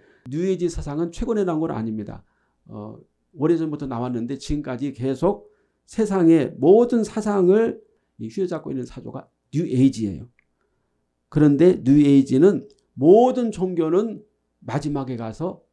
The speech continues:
하나님과 만난다. 예수도 하나님과 만나고 석가모니도 하나님과 만나고 공자도 하나님과 만나고 모하메드도 하나님과 만나고 산신령도 하나님과 만나고 그런 식으로 말을 해요. 그래서 지금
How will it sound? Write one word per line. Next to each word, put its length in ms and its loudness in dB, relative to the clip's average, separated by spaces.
하나님과 500 -10
만난다. 560 -20
예수도 420 -2
하나님과 400 -10
만나고 360 -12
석가모니도 560 -10
하나님과 720 -14
만나고 600 -10
공자도 420 -6
하나님과 400 -10
만나고 460 -12
모하메드도 540 -10
하나님과 400 -12
만나고 480 -14
산신령도 640 -8
하나님과 380 -12
만나고 420 -16
그런 240 4
식으로 300 0
말을 320 -6
해요. 220 -16
그래서 300 2
지금 360 0